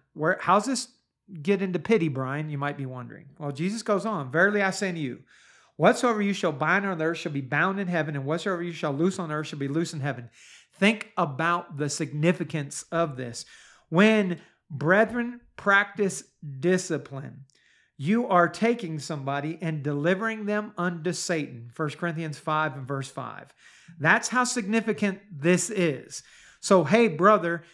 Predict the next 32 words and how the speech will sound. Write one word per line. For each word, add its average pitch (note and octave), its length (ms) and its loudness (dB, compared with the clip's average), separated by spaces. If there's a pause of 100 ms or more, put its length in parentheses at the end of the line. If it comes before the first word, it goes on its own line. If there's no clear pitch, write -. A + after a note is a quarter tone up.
(180)
you F#3+ 220 0
have A3+ 260 4
erred G#3+ 340 6
against D#3+ 380 -2
me," D3 220 -4
starts G#3 420 4
a G#3 60 0
process A3+ 960 0 (640)
that F#3+ 260 4
may G#3 220 4
result G#3+ 680 0
in E3+ 160 -4
you G3 160 0
delivering F#3+ 680 0
this F#3 220 0
per-, F#3 420 -2 (100)
person F3 520 -4
unto D3+ 260 -4
Satan. B2+ 480 0 (500)
So F#3 200 4
verse G#3+ 320 6
nineteen G3+ 640 -2
comes F3+ 300 -4
back F#3+ 420 2
to F#3 160 -2
the D#3 100 -2
point E3+ 380 -4
of D3 140 -4
two E3+ 160 0
or D#3 100 2
three D#3 160 -2
witnesses. D3 720 -2